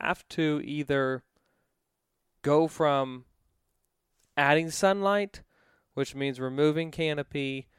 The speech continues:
or removing invasive species, one, to just get rid of them, or two, to add more sunlight. You have to typically,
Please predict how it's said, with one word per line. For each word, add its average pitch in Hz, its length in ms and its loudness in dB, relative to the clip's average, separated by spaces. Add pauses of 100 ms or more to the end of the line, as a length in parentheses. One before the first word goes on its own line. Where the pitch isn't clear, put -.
(300)
or 131 240 2
removing 143 560 -2
invasive 147 520 0
species, 135 760 -6
one, 135 200 -4
to 127 80 -16
just 123 200 -14
get 131 180 -8
rid 135 160 -2
of 127 100 -4
them, 127 300 -8 (320)
or 123 100 -8
two, 139 200 -8
to - 140 -2
add 135 180 2
more 143 220 -4
sunlight. 127 580 -6 (440)
You 135 120 -4
have 160 420 -4
to 139 520 -4 (140)
typically, 131 760 -4